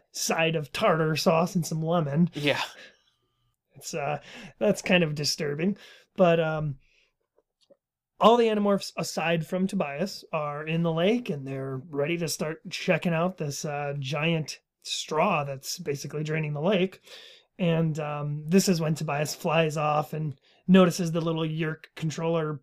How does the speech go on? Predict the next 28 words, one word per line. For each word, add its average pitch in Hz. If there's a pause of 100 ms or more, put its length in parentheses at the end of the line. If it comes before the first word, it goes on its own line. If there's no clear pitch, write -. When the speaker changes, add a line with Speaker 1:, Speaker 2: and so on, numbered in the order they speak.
Speaker 1:
powwow 160
going 156
on, 156
and 139 (720)
he 185
also 190
notices 165
Visser 165
Three 220 (460)
just - (260)
being 151
an 202
ass 254 (180)
and, 151
uh, 143 (340)
killing 202
the 202
Hork-Bajir 214
controller 220
for 165
his 151
mistake 170
of 156 (120)
firing 170
at 180
the 185
ship. 247
Speaker 2:
After 135